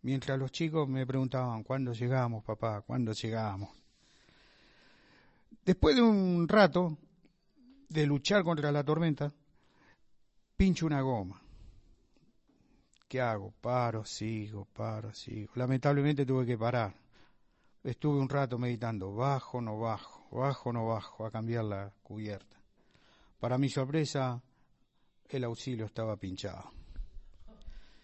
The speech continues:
Bueno, re-, me acordé de mi familia, de mi perro, de, de mi loro.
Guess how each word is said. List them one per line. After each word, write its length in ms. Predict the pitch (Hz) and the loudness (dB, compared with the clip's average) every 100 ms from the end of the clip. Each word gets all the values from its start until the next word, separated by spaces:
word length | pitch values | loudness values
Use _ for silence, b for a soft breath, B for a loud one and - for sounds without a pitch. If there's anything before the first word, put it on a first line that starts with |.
| b b - - - - - - | b b -20 -20 -20 -20 -20 -6
Bueno, 400 | 117 101 92 98 - - - _ _ - | -2 -2 -4 -12 -20 -20 -20 _ _ -8
re-, 200 | - 131 | 0 2
me 100 | 135 | 4
acordé 480 | 127 123 131 147 135 | 4 2 6 6 6
de 80 | |
mi 160 | 123 120 | 4 2
familia, 760 | - 117 123 139 135 123 123 | 2 2 6 6 6 4 2
de 120 | 113 107 | 2 0
mi 120 | 104 | -2
perro, 640 | - 120 123 120 113 113 | 0 2 2 2 0 -2
de, 80 | 107 - - _ _ b b b b | -4 -10 -20 _ _ b b b b
de 180 | - 110 | -4 -2
mi 140 | 104 | 0
loro. 580 | 101 127 135 127 117 113 | 2 4 6 4 2 -2